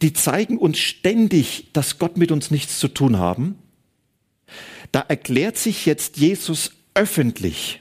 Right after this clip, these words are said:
und sagt, mein Herz schlägt für diese schwarzen Schafe.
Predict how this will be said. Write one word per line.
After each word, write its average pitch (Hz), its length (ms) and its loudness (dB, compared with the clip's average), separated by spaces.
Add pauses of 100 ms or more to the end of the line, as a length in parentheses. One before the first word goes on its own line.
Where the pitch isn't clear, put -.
(1700)
und 117 120 -4
sagt, - 260 -2
mein 135 300 2
Herz 131 320 0
schlägt 113 280 -2
für 101 100 0
diese 131 260 -2
schwarzen 101 360 -2
Schafe. 85 380 -8